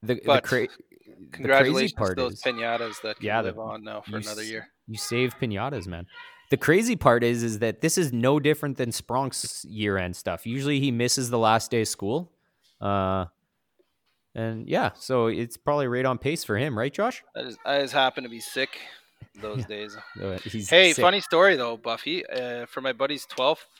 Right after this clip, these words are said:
Speaker 2: birthday, we were playing something in his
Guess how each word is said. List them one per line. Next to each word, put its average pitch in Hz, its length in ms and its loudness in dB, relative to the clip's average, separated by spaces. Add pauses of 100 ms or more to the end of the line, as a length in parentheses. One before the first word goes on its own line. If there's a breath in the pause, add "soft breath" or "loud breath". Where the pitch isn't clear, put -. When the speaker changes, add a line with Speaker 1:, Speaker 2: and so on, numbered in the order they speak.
(140)
Speaker 2:
birthday, 117 460 -6
we 117 140 -10
were 113 100 -10
playing 117 600 -8
something 127 440 -10
in 110 120 -14
his - 380 -18